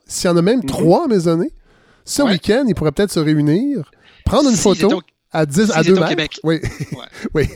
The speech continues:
Speaker 1: Et nous l'envoyer.
Speaker 2: Ouais. Mais Fred, ce qui est vraiment intéressant,
Speaker 1: À
Speaker 2: c'est
Speaker 1: l'extérieur.
Speaker 2: qu'au moment, oui, tout à fait. Au moment où la Suède, euh, annonçait sa stratégie complètement indépendante,
Speaker 1: Ouais.
Speaker 2: qu'on va pouvoir, euh, décortiquer un peu après, là,
Speaker 1: Mhm.
Speaker 2: euh, il y a des scientifiques qui levaient la main et qui écrivaient dans les journaux, vingt-deux scientifiques qui écrivaient une lettre en disant,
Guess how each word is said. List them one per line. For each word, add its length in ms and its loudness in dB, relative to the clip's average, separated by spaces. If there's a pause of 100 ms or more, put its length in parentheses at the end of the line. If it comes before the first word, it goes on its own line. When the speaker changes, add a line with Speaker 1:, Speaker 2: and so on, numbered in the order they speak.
(340)
Speaker 1:
Et 60 0
nous 120 0
l'envoyer. 440 0 (800)
Speaker 2:
Ouais. 100 -10 (220)
Mais 100 -8
Fred, 260 -4
ce 80 -10
qui 100 -2
est 20 -2
vraiment 220 -2
intéressant, 460 -4
Speaker 1:
À 60 -4
Speaker 2:
c'est 60 2
Speaker 1:
l'extérieur. 460 2
Speaker 2:
qu'au 60 -4
moment, 200 -6 (380)
oui, 340 -6
tout 180 -12
à 60 -2
fait. 260 -6
Au 80 -2
moment 300 -2
où 80 -4
la 120 -4
Suède, 540 -6
euh, 220 -6 (280)
annonçait 440 -4
sa 100 -10
stratégie 540 -8
complètement 500 -10
indépendante, 640 -8
Speaker 1:
Ouais. 80 2
Speaker 2:
qu'on 80 -2
va 80 -6
pouvoir, 380 -6
euh, 120 -10
décortiquer 460 -8
un 80 -6
peu 160 -6
après, 260 -8
là, 140 -6
Speaker 1:
Mhm. 80 -4 (460)
Speaker 2:
euh, 120 -2
il 60 -6
y 80 0
a 60 -2
des 120 -2
scientifiques 600 -4
qui 140 -8
levaient 180 -4
la 160 -2
main 180 -2
et 220 -6
qui 160 -10
écrivaient 340 -6
dans 100 -6
les 120 -4
journaux, 360 -4
vingt-deux 360 -4
scientifiques 560 -8
qui 140 -12
écrivaient 320 -8
une 100 -6
lettre 260 -6
en 80 -10
disant, 400 -6